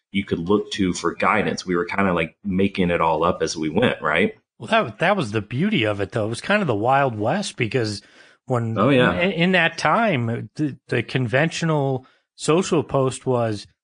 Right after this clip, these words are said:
Speaker 2: here's a link to something that was written. There's no photo. There's no creativity. Uh, i-, it's either a press release or something that, if you were lucky enough to have a guy that wrote on your website,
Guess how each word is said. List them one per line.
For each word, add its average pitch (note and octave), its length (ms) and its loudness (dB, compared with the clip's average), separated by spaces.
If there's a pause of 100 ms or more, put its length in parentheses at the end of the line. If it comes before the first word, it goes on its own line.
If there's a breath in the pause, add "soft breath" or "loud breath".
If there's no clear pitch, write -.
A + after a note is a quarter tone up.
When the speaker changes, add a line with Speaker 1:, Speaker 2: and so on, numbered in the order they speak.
(500)
Speaker 2:
here's D#3 300 0
a C#3+ 60 2
link C3+ 440 0
to C#3 160 -2
something C#3 440 0
that A#2+ 140 -2
was A2 160 -4
written. A#2+ 560 -2
There's A#2 240 0
no C#3+ 180 4
photo. B2 680 0 (320)
There's B2+ 160 2
no C#3 200 4
creativity. B2+ 960 0 (460)
Uh, G#2+ 420 0
i-, - 40 -12
it's C#3 460 -2
either C3 260 2
a A2 60 0
press - 400 0
release D3+ 380 0
or B2 60 2
something C3+ 480 -2
that, B2 320 0 (300)
if C#3 200 -2
you C#3 100 2
were B2+ 120 4
lucky C#3 360 0
enough C3 220 0
to B2 80 0
have B2 200 2
a B2 60 2
guy B2 340 2
that A#2 160 -2
wrote C#3 380 0
on C3 200 0
your A#2+ 140 0
website, A#2+ 680 -2